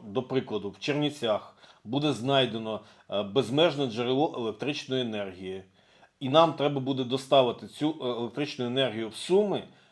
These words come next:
то ми це не зможемо зробити. Бо потрібно буде будувати нову,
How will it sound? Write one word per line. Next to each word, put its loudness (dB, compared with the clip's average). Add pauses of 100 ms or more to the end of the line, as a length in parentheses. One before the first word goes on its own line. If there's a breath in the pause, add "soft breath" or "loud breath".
(140 soft breath)
то -2
ми 4
це -4
не 2
зможемо 0
зробити. -4 (320)
Бо 4
потрібно 2
буде 0
будувати 8
нову, 0